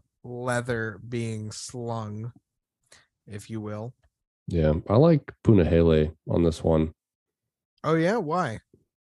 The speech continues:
Speaker 2: Um, I, I, I, I distinctly remember watching him fight on different occasions,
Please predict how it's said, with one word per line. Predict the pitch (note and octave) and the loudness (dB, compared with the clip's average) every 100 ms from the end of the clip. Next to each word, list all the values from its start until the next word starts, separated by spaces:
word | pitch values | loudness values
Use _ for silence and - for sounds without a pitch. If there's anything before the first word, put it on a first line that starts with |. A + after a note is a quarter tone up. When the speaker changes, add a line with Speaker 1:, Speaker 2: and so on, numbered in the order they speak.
| - _ _ _ _ | -20 _ _ _ _
Speaker 2:
Um, | A2 A#2 A#2 A2+ A2+ A2 A#2+ _ _ _ _ _ _ _ _ _ _ _ - - _ _ - | 4 6 8 8 8 8 4 _ _ _ _ _ _ _ _ _ _ _ -20 -20 _ _ -2
I, | B2 G3 | 4 6
I, | - G#2+ G#2 G2+ | 6 6 6 4
I, | - A2 | 4 2
I | |
distinctly | G#2 G#2 G#2 A2 F#2+ F2 | 2 0 0 2 2 2
remember | E2+ E2+ E2+ | 2 2 0
watching | E2+ E2+ E2 F#2 | 2 2 2 -2
him | E2+ E2+ | -2 -2
fight | - F2 E2 - _ - | 0 2 2 -2 _ -6
on | - E2+ E2+ | 0 2 2
different | E2 E2+ F2+ E2+ | 2 2 2 2
occasions, | - E2+ D#2+ E2+ E2+ | 2 2 4 2 0